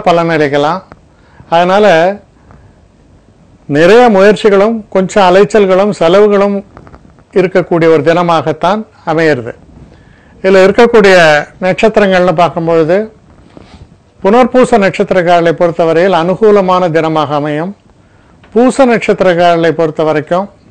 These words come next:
கொஞ்சம் எச்சரிக்கையாக இருக்க வேண்டும். தேவையில்லாத சில பிரச்சனைகள்ல தலையிட்டு வீண்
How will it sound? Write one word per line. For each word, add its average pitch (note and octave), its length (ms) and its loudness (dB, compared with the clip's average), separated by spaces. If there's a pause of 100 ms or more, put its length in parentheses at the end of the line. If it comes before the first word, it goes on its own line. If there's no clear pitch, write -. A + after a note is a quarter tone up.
(1500)
கொஞ்சம் F#3 340 2
எச்சரிக்கையாக F#3+ 640 2
இருக்க E3+ 240 0
வேண்டும். D#3 460 -2 (1500)
தேவையில்லாத G3+ 800 4
சில E3+ 220 0
பிரச்சனைகள்ல E3+ 720 0 (1000)
தலையிட்டு F3+ 560 2 (1300)
வீண் A3 420 2